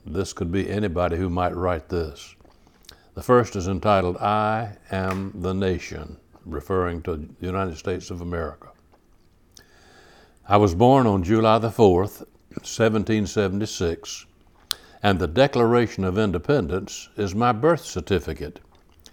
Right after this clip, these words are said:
The bloodlines of the world run in my veins because I offered freedom to the oppressed. I am the nation. I am over thir-, three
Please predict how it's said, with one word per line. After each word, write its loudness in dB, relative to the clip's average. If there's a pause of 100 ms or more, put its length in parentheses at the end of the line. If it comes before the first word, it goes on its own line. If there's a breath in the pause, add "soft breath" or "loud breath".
(360 soft breath)
The -4
bloodlines 4
of 0
the -2
world 4 (240)
run 2
in -2
my 0
veins -6 (480 soft breath)
because 0
I 4
offered 2
freedom 0
to -2
the 0
oppressed. -2 (880 loud breath)
I 4
am -2
the -2
nation. 0 (880)
I 4
am 2
over 4
thir-, 0
three -2